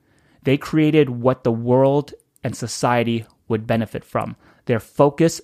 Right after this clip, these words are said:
and their primary beneficiary were outside of them, and you can clearly see,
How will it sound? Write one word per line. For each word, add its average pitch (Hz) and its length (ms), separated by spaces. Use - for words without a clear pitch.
and 120 160
their 113 120
primary 135 760
beneficiary 120 800
were 113 240
outside 113 540
of 110 160
them, 117 380
and 120 140
you 117 60
can 117 160
clearly 156 420
see, 113 640